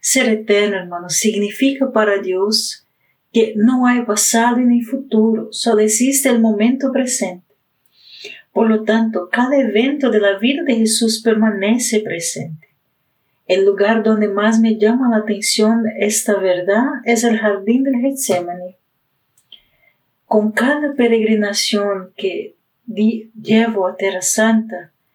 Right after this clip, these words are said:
tenemos una hora eucarística en el huerto de Getsemaní. con la Eucaristía colocada en la custodia sobre la roca de la agonía,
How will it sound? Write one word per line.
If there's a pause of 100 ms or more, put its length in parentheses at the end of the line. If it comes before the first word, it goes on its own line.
(340)
tenemos
una
hora
eucarística
en
el
huerto
de
Getsemaní. (720)
con
la
Eucaristía
colocada
en
la
custodia
sobre
la
roca
de
la
agonía,